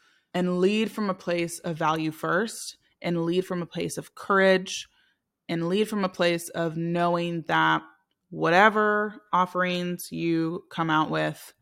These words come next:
because your community trusts you and knows you and likes you,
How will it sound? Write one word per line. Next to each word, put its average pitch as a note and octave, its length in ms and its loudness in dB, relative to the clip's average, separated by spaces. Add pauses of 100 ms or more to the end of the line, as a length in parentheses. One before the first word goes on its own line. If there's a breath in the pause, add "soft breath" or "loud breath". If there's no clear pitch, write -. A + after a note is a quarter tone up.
(400)
because F#3 600 4
your F3+ 120 2
community E3 440 -4
trusts F3+ 420 -4
you F3 440 -2
and C#3 180 -4
knows E3+ 280 -2
you E3 80 -4
and D3+ 100 -4
likes D#3 320 -6
you, D#3 300 -2